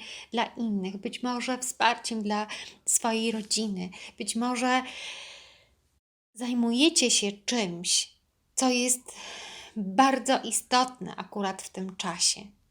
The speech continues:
co jest szlachetne i dobre dla innych. Macie, kochani, przecudne karty i myślę, że ten czas dla was będzie dobry, bo odkryjecie,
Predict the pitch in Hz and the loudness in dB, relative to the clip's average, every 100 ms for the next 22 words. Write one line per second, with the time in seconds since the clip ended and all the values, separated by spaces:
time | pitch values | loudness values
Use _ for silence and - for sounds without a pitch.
0 | _ _ _ _ _ - _ _ _ _ | _ _ _ _ _ -20 _ _ _ _
1 | - 247 240 240 240 - - 254 233 - | -4 0 2 2 2 4 4 4 0 2
2 | 269 262 - 247 240 254 220 233 233 214 | 2 2 -2 -2 -2 -4 -2 0 0 0
3 | 214 214 208 208 190 160 160 180 - _ | 0 0 -2 -2 -4 -4 -12 -18 -20 _
4 | _ _ _ _ _ _ _ _ _ _ | _ _ _ _ _ _ _ _ _ _
5 | - 269 269 254 247 220 247 247 240 247 | 0 2 4 2 0 -2 0 0 0 0
6 | - - - - 262 302 294 269 247 247 | -2 -6 2 4 4 2 0 0 -2 -2
7 | 190 175 180 - 196 202 _ _ - - | -4 -6 -8 -14 -14 -16 _ _ -18 -14
8 | - - - - 277 294 294 285 262 269 | -14 -14 -18 -2 6 8 8 6 2 0
9 | 262 - _ - 254 247 247 - 262 185 | -2 -8 _ -4 -2 -2 -6 0 4 4
10 | 175 - 208 185 180 185 208 220 220 208 | 2 -2 -2 -2 -4 -4 -2 -2 0 0
11 | 196 196 175 - - - _ _ - 208 | 0 -2 -4 -8 -12 -14 _ _ -4 2
12 | 233 254 254 - 269 247 226 254 220 - | 4 4 2 0 -2 0 6 6 6 2
13 | 170 175 | 0 -4